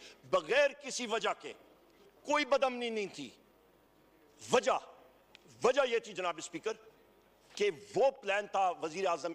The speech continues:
इमरान खान साहब को अड-, abduct करने का, उनको यरगमाल बनाना या उनको वहां से, अ, kidnap करने का। Abduction plan था सारे का सारा।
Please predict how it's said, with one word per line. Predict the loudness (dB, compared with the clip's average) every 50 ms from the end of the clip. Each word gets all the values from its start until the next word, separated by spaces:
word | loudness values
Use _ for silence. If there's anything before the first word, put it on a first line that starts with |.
| -6 -6
इमरान | -4 -2 -2 -2 -2 -4
खान | -6 -8 -8 -6
साहब | -6 -4 -4 -4
को | -4 -4 -4 -4 -4 -4 -8 -18 -20 -20 -12 _ -2 -2
अड-, | -2 -2 -6 -18 -8 -4 -4
abduct | -2 0 0 0 0 0 -2
करने | -6 -6 -6 -4 -4 -8
का, | -4 -2 -4 -4 -4 -6 -12 -20 -20 -20 -20 _ _ _ _ _ -16 _ -2 -2
उनको | -2 -2 0 0 2 2 2 0 -2 -6 -14 -20 -20 -20 -20 _ _ _ _ _ _ _ -2
यरगमाल | -2 -2 0 0 0 2 2 2 2
बनाना | 0 -2 -4 -2 -2 -4 -4
या | -2 -2 -2
उनको | -2 -2 -4 -4 -2 -2 -2
वहां | 0 0 0 0 -2
से, | -2 -2 -4 -4
अ, | -4 -6 -10 -20 -20 -16 -8 -2 -2 -2
kidnap | 0 0 0 -2 0 2 0 0 0 -2
करने | -6 -6 -6 -8
का। | -8 -10 -12 -12 -14 _ -20 -20 _ _ _ _ _ _ _ _ 0
Abduction | 0 2 2 -2 0 2 0 -2 0
plan | 0 0 0 0 0
था | -2 -4
सारे | -2 0 -2 -2 -2
का | -4 -6
सारा। | -6 -4 -6 -6 -6